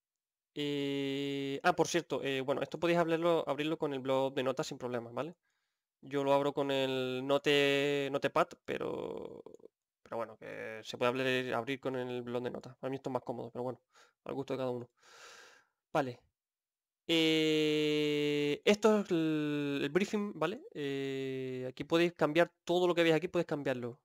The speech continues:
El título de situación, aquí podéis escribir el texto que queráis, aquí lo mismo, lo mismo. Y bueno, aquí yo puse esto de ejemplo, ¿vale? Que aquí podéis poner el título de ejemplo, aquí podéis poner otro, su-, otro título, si quieres poner otro título más aquí, o simplemente escribir el texto directamente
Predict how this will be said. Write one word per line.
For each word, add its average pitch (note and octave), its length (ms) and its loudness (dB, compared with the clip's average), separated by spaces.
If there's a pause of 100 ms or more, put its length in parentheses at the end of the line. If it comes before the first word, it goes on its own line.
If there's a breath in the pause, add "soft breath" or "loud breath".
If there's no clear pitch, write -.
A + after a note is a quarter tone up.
El B2+ 340 -8
título C#3 320 -4
de C3+ 100 2
situación, G3+ 720 2
aquí C3+ 160 -4
podéis C#3+ 160 -2
escribir C3+ 240 -2
el C3 80 -6
texto C#3 240 -6
que C3 100 -6
queráis, F#3+ 520 2
aquí D3+ 680 -8
lo C#3 140 -6
mismo, F3 260 -2
lo D3 80 -2
mismo. F3 380 -4
Y C#3+ 220 -8
bueno, B2 200 -4 (240)
aquí D3 260 -4
yo E3+ 120 0
puse - 220 -8
esto D#3+ 140 -8
de D3+ 80 0
ejemplo, E3+ 440 -2
¿vale? D3 260 -4 (920 loud breath)
Que C#3 520 -2
aquí C#3+ 320 -4
podéis D3 180 -2
poner C3+ 160 -2
el C3 60 -4
título C3+ 280 -2
de C3+ 60 2
ejemplo, G3+ 680 0
aquí D3+ 180 -6
podéis C#3+ 180 -4
poner D3+ 300 0
otro, C#3 300 0
su-, C#3 460 -4
otro C#3 560 -2
título, C#3+ 640 0
si B2+ 140 -12
quieres A#2+ 140 -4
poner B2+ 160 -2
otro B2+ 160 -2
título C3 240 0
más C3+ 140 -2
aquí, G3+ 360 2
o D3 100 4
simplemente C#3 760 -2
escribir C3+ 260 -2
el C3+ 60 0
texto C#3 240 0
directamente F#3 760 0